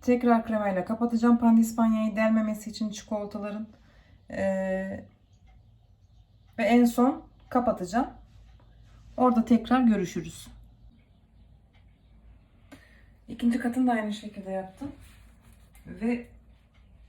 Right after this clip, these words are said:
pastanın en alt kısmını yukarıda kullanıyoruz. Öyle kesmiştim zaten. Pastayı çevirdikten, yani pandispanyayı çevirdikten sonra, e,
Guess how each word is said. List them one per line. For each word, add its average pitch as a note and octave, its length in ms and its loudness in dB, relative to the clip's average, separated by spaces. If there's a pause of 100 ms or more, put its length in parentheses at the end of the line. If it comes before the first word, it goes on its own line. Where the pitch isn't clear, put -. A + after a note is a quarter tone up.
(520)
pastanın A3+ 680 -8 (840)
en A#3+ 120 -4
alt B3 260 0
kısmını A3 480 -6
yukarıda G3+ 460 -4
kullanıyoruz. E3 800 -10
Öyle F#3+ 260 -4
kesmiştim D3+ 640 -12
zaten. D3+ 380 -8
Pastayı F3 440 -10
çevirdikten, E3 480 -10
yani D#3 200 -8
pandispanyayı F3 680 -8
çevirdikten F3+ 560 -12
sonra, G3 500 -8 (880)
e, F3+ 840 -4